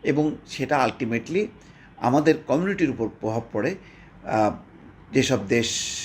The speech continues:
আহ, সেখানে বাংলাদেশি কর্মী নিয়োগ করে, পরে তারা, আহ,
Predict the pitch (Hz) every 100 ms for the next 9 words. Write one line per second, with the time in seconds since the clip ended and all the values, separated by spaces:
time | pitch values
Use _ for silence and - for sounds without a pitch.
0 | - - 110 101 95 - - - - -
1 | - - - - - - 110 110 104 104
2 | 107 127 123 110 110 110 110 120 - -
3 | 113 104 101 123 - - - - - -
4 | - - -